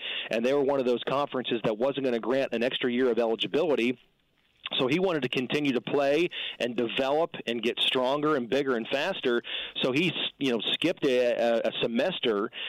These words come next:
or took a semester off so that he can come back and have his eligibility to play at Yale. I mean,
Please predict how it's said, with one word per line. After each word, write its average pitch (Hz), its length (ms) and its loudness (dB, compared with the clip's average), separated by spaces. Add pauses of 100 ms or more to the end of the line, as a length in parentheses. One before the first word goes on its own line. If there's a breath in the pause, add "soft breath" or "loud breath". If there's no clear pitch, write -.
(160 loud breath)
or 98 80 -12
took 127 180 0
a 139 120 0
semester 131 420 0
off 143 300 0 (360 loud breath)
so 135 100 0
that 127 140 2
he 160 80 0
can 147 120 -6
come 139 180 -2
back 135 280 0
and 117 60 -4
have 135 180 0
his 123 120 0
eligibility 135 560 2
to 117 80 -4
play 127 300 0
at 101 80 -4
Yale. 139 440 2 (360 loud breath)
I 127 60 -4
mean, 139 200 0